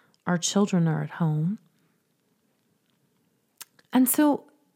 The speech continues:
that starts this internal quandary of like, "Oh my gosh,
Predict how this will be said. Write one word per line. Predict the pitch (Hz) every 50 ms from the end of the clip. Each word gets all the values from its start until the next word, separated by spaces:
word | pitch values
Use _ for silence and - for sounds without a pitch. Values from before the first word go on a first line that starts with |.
| _ _ _ - 269 240 196 - 208 214 - -
that | - 254 240 269 262 -
starts | - - - - - 269 269 294 302 - 240 - -
this | - 220 226 214 202 190 - - - - - -
internal | - 240 247 233 - - 240 247 262 262 220 180
quandary | - - - - - - 143 220 294 294 - - - 62
of | - 190 -
like, | 190 196 196 190 - -
"Oh | - 214
my | 226 214
gosh, | 190 170 185 202 233 208 - - -